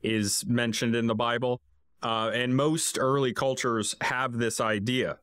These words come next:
Um, you're, you're getting way more into it than I'm personally aware of. When you say social Aikido, um, that, that Aikido is a Japanese term, right?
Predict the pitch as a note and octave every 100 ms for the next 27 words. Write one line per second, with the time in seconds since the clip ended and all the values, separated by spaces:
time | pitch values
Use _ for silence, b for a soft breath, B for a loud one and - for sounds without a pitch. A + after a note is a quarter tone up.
0 | - A2+ G#2 G2+ G2 F#2 F#2 F2 D#2+ -
1 | B2 C#3 A#2 C#3+ D#3 D#3 A#2 G#2 G2 -
2 | - A#2+ B2+ D3 C#3 C3 A#2+ B2 B2+ A2
3 | A2+ G2+ - G2 A2+ B2 G#2 F#2+ - -
4 | D3+ D#3+ - G2+ F2+ F2+ F2 F2+ G#2 -
5 | B2 C3 D#3 E3+ E3+ C3+ - C#3 C3+ D3
6 | B2+ G#2 - B2 G#2 F2+ F2 A2+ A2 G#2
7 | G2 F#2+ C3+ B2+ C#3+ - B2 C3 - F3+
8 | D#3 C3 A2 G#2+ G2+ F#2+ F2+ F2 B2 B2
9 | B2+ A2 - E2+ - F2 A#2+